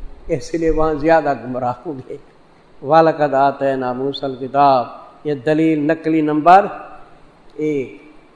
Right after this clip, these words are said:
میرے محترم، سات شکوے آ گئے، دلائل عقلیہ بھی کچھ آ گئے، باقی آگے آئیں گے، سمجھے نا؟ درمیان میں اب دلائل نقلیہ شروع ہو رہے ہیں۔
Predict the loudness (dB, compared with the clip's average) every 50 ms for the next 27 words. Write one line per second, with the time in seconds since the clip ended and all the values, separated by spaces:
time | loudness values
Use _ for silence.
0 | _ _ _ _ -20 -20 -20 -20 -20 -20 -20 _ _ _ -10 -4 0 0 2 2
1 | 2 2 4 4 4 2 2 0 -2 -2 -2 -2 -2 -2 0 4 6 6 6 6
2 | 4 0 -4 -8 -8 -8 -8 -6 -4 -2 0 2 4 4 4 2 2 2 4 4
3 | 4 2 0 -6 -12 -16 -20 -20 -20 -20 -20 _ _ _ -20 -20 _ -20 -10 -4
4 | 0 2 4 4 4 4 4 4 2 -2 -4 -4 -4 -2 0 2 2 2 2 2
5 | 0 -2 -4 -4 -4 -6 -6 -4 -2 0 0 0 0 -2 -4 -4 -6 -4 -2 0
6 | 0 0 -2 -4 -6 -4 -2 -2 -2 -2 -4 -6 -6 -6 -6 -8 -10 -12 -14 -16
7 | -16 -18 -20 -20 _ _ -10 -4 0 2 2 2 2 0 -6 -10 -16 -20 -20 -20
8 | -20 -20 -20 _ -16 -4 2 2 4 4 4 2 2 2 4 4 4 2 2 2
9 | 2 2 0 0 -2 -2 -2 0 2 2 2 0 0 -2 -2 -4 -4 -4 -4 -2
10 | -2 -2 -2 -4 -6 -8 -8 -8 -8 -6 -6 -6 -6 -6 -6 -8 -10 -12 -16 -20